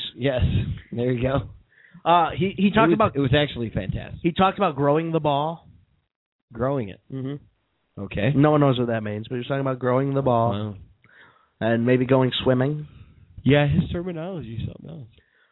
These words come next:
Speaker 2: Yeah, well, he's a very intense man who believes in football and believes in the team and, uh, in the camaraderie of football. And some people think that doesn't matter at the pro level, but I, I think it might. I think,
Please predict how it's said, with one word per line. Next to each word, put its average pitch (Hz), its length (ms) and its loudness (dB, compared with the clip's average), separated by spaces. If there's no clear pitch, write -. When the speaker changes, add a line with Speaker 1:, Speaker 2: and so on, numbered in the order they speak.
Speaker 2:
Yeah, 294 240 2
well, 175 260 -4
he's 170 220 -6
a 180 60 -6
very 165 440 -8
intense 139 540 -10
man 123 340 -6
who 143 100 -6
believes 139 440 -4
in 139 100 -10
football 135 420 2
and 190 100 -2
believes 240 260 -4
in 247 100 -6
the 226 60 -4
team 240 360 -6
and, 160 180 -6
uh, 151 320 -6
in 185 80 -6
the 175 60 -4
camaraderie 190 840 0
of 104 140 -12
football. 120 500 -6
And 165 140 -2
some 247 140 4
people 233 220 0
think 208 180 -2
that 190 100 0
doesn't 180 220 -2
matter 180 260 2
at 127 80 -4
the 123 60 -14
pro 117 280 -4
level, 120 320 -6
but 156 160 -8
I, 226 160 -10
I 285 300 -6
think 339 160 0
it 330 80 2
might. 320 400 2
I 208 120 -2
think, 247 220 -2